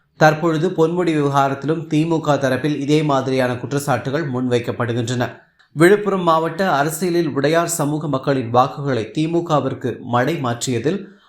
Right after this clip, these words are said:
முக்கிய பங்கு வகித்தவர் பொன்முடி என்கின்றனர். பொன்முடி கடந்து வந்த பாதை மற்றும் விழுப்புரம் மாவட்ட சமூக அரசியல் பற்றி சுருக்கமாக பார்க்கலாம்.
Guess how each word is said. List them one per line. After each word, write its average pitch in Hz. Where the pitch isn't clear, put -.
முக்கிய 160
பங்கு 160
வகித்தவர் 139
பொன்முடி 151
என்கின்றனர். 120
பொன்முடி 165
கடந்து 160
வந்த 151
பாதை 143
மற்றும் 131
விழுப்புரம் 151
மாவட்ட 135
சமூக 156
அரசியல் 131
பற்றி 120
சுருக்கமாக 156
பார்க்கலாம். 110